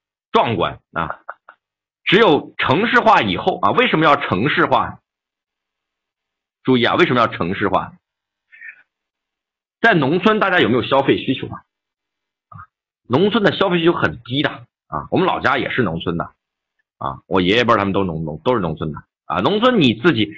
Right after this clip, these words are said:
就我们家当时没有板凳儿怎么办？锯木头自己做一个喽。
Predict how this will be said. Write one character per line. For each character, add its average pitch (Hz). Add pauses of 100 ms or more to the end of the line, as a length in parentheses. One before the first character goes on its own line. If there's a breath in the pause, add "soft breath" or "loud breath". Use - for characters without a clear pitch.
(120)
就 -
我 131
们 147
家 190
当 180
时 180
没 151
有 208
板 131
凳 180
儿 165
怎 117
么 107
办？ 117 (500)
锯 220
木 214
头 170
自 165
己 165
做 185
一 185
个 156
喽。 139